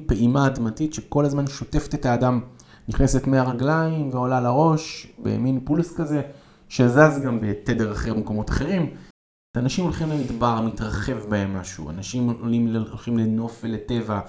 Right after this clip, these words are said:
הולכים ליד ים, כולם יוצאים רעבים אחרי הים. יש לנו, יש לנו שינויים אנרגטיים שקורים, המים מושכים אנרגיה החוצה, ים או נחל או כל דבר כזה. זאת אומרת, יש לנו אדמה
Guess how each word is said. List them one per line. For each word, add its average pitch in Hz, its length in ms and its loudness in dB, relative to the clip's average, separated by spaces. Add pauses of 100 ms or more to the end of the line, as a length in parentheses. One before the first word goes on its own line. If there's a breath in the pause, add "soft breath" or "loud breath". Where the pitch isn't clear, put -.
(240 loud breath)
הולכים 139 280 0
ליד 127 300 0
ים, 120 400 0
כולם 127 240 -4
יוצאים 147 240 -4
רעבים 113 340 -2
אחרי 95 240 -2
הים. 82 180 -8 (720 soft breath)
יש 143 120 -6
לנו, 156 120 -2
יש 208 140 0
לנו 214 120 2
שינויים 185 380 2
אנרגטיים 131 760 -2
שקורים, 113 880 -4 (200 loud breath)
המים 131 300 4
מושכים 123 340 -2
אנרגיה 117 340 0
החוצה, 110 380 -4
ים 113 300 0
או 98 140 -4
נחל 104 480 -4
או 98 220 -4 (400 loud breath)
כל 131 160 2
דבר 123 220 4
כזה. 95 180 -4
זאת 95 80 -10
אומרת, 156 160 -4
יש 208 160 -2
לנו 208 220 0
אדמה 117 480 0